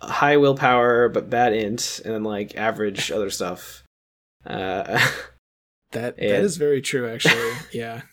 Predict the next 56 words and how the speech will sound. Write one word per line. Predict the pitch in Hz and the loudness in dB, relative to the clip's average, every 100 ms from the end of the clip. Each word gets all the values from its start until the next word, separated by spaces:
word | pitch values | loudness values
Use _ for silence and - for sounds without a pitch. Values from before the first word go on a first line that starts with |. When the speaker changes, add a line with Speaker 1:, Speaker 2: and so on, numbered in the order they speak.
| _ _ _ _ _ _ - | _ _ _ _ _ _ -14
Speaker 2:
Uh, | |
I, | 120 120 120 - - | -10 -6 -4 -4 -2
I | 139 | -2
feel | 180 202 | 2 4
like | 208 - | 2 0
the | 135 - 135 | -8 -2 -2
survivor | - 131 135 147 | 0 2 2 4
version | 139 139 - 131 | 2 2 -2 -4
would | 131 | -4
be, | 123 | -6
like, | 120 120 120 - _ - - _ _ _ | -4 -6 -8 -12 _ -20 -20 _ _ _
four | - - 135 127 | -12 -4 -2 -2
agility | 123 120 117 117 117 117 | -2 -4 -4 -4 -6 -6
and, | 110 117 | -6 -8
like, | 113 - | -12 -14
one | 120 117 107 107 107 143 | -14 -12 -12 -14 -18 -14
book | - 107 110 | -10 -10 -8
or | |
something. | - 107 - 110 - | -10 -10 -14 -14 -14
But, | 110 | -12
uh, | 113 113 | -10 -8
Speaker 1:
Yeah. | 110 117 127 117 | -2 -2 0 2
Speaker 2:
no, | 151 143 | 4 4
well, | 135 151 | 4 2
and | - 143 143 - _ _ - | 2 -2 -2 -6 _ _ -6
she | - 156 | -2 2
also, | 180 214 214 156 | 2 4 6 6
uh, | 135 120 | 4 4
yeah, | 147 127 | 2 2
that | 107 123 | -2 -2
was | 170 180 | -2 0
a | |
good | 175 151 | 0 0
point. | 139 156 139 117 - - | 2 0 0 -6 -10 -8
Her | 135 131 127 | -4 -2 -4
five | - - 160 180 | -6 -2 0 0
health | - 147 127 - | 0 -2 -4 -8
is | 120 117 | -10 -10
a | |
really, | 120 123 120 | -12 -10 -8
s-, | - | -6
that's | 135 175 | -4 0
the | 214 | 2
other | 185 | 2
thing | 147 | -2
that | 127 | -4
ma-, | 120 - 139 | -6 -6 -6
in | |
my | 123 123 123 127 | -6 -6 -8 -8
view | 127 123 | -10 -10
makes | 123 123 - | -8 -4 -4
her | 123 | -4
potentially | 185 - 120 123 120 | -8 -10 -8 -8 -8
just | 120 117 | -8 -8
a | |
bad | - 117 113 120 | -8 -10 -10 -12